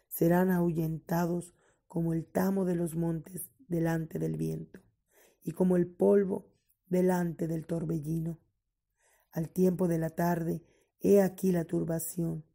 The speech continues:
pero antes de la mañana el enemigo ya no existe.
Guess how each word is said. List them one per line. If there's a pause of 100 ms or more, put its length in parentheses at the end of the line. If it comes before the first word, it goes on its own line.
(480)
pero
antes
de
la
mañana (340)
el
enemigo
ya
no
existe.